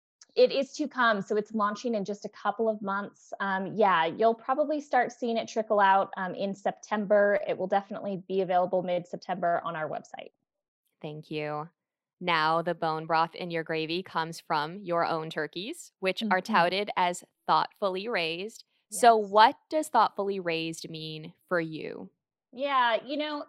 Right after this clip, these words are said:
Speaker 1: thoughtfully raised for, for us and for our family, really,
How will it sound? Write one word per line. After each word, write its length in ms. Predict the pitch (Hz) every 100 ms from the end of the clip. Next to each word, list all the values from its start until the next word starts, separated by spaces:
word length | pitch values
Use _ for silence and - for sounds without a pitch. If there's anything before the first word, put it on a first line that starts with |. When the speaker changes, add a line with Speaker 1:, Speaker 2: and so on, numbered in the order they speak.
| -
Speaker 1:
thoughtfully 340 | 285 - 370
raised 440 | 226 214 208 208 -
for, 420 | 214 202 202 - _
for 200 | 220 208
us 260 | 196 196 -
and 120 | 202
for 100 | 196
our 140 | 190 190
family, 320 | 202 202 202 196
really, 420 | 208 233 247